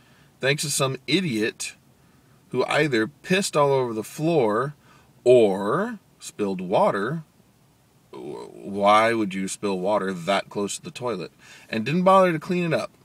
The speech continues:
So fun, right? So who carries an extra pair of pants with them in the car? Not me. <clears throat> Certainly not I. And I was not about to sit all day in somebody else's pee.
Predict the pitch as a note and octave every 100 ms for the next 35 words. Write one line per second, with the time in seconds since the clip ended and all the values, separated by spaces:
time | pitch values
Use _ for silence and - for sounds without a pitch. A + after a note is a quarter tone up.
0 | _ _ _ _ _ - - - _ _
1 | _ - - D3+ C3 - C#3+ B2+ F#2+ G2
2 | A#2+ D3 - - A#2 A2 - C3+ C#3+ -
3 | D3+ C#3+ B2+ B2+ C3+ - B2 D3+ B2+ A2
4 | C#3 C#3 D3 A#2 A2+ A2 G#2 G#2 - B2
5 | G2+ G#2+ B2+ E4 C#4+ G#3+ G3+ - - -
6 | - D3 - _ _ - F#3 D3 C#3 F3+
7 | G#3 F#3+ F3+ D#3+ D#3 B2+ G2+ F2+ - G2+
8 | A2 A#2 B2+ C3 B2+ A#2+ G#2+ - A#2 A#2+
9 | C3 C3 B2+ B2+ B2+ D#3 D#3 C3+ F3 D#3+
10 | C#3 - D#3+ B2+ C3+ C3 D3 B2 G#2+ B2+
11 | A#2 A#2+ C#3+ A2 - _ _ _ - D3
12 | A2+ F2+